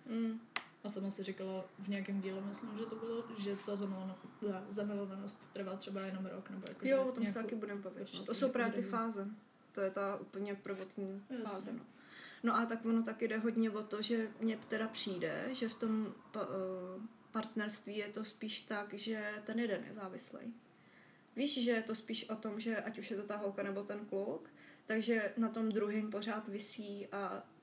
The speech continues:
Speaker 1: jenom,
Speaker 2: Ten
Speaker 1: většinou
Speaker 2: kluk.
Speaker 1: jenom jeden má potřebu být
Speaker 2: Hmm.
Speaker 1: pořád s tím druhým. A to je právě docela paradox, že
Speaker 2: Že ten druhý to tak nemá.
Speaker 1: že ten, no, nemá to tak, ale hlavně je paradox to, že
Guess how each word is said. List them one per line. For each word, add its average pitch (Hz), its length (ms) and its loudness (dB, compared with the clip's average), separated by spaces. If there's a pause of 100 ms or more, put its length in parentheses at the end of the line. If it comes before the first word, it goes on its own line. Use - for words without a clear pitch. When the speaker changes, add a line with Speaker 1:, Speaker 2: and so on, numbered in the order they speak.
(120)
Speaker 1:
jenom, 226 220 6
Speaker 2:
Ten 247 120 6
Speaker 1:
většinou 294 220 4
Speaker 2:
kluk. - 80 6
Speaker 1:
jenom 294 160 6
jeden 233 260 6
má 180 100 0
potřebu 190 460 -2
být 190 120 4
Speaker 2:
Hmm. 226 140 6
Speaker 1:
pořád 190 340 0
s - 80 -12
tím 185 200 -2
druhým. 196 500 -2 (360)
A 208 420 4 (160)
to 226 60 2
je 208 100 4
právě 214 240 2
docela 220 320 0
paradox, 214 720 0
že 220 280 0 (500)
Speaker 2:
Že 208 100 -2
ten 220 200 -2
druhý 214 240 2
to 214 100 -2
tak 220 160 -4
nemá. 208 240 -2 (200)
Speaker 1:
že 226 120 4
ten, 226 240 0
no, 254 280 4
nemá 254 260 4
to 233 100 0
tak, 262 180 4
ale 240 180 4
hlavně 233 680 2
je 240 100 2
paradox 226 500 -2
to, 226 260 0
že 226 400 0